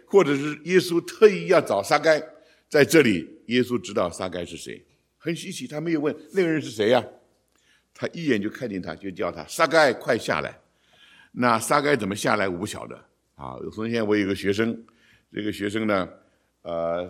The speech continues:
上，呃，呃，这个选我的讲道课，呃，那我们讲道课呢，Homer-，Hom-，呃，homiletics，呃，教完之后要每个学生实习，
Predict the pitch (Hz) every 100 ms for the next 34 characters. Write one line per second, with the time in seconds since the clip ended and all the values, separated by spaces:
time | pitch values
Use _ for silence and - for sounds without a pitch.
0 | - _ - - 107 98 98 92 90 87
1 | - - - - 98 90 95 92 95 92
2 | - 98 104 87 90 92 87 127 127 147
3 | - - - _ _ _ - - _ 76
4 | 80 90 104 101 98 120 104 92 123 127
5 | 123 107 95 95 - 90 120 113 113 135
6 | - - 113 104 139 139 131 135 120 90
7 | - _ - _ _ - 85 - 147 123
8 | 113 117 110 104 120 107 95 98 104 101
9 | 101 - 98 90 73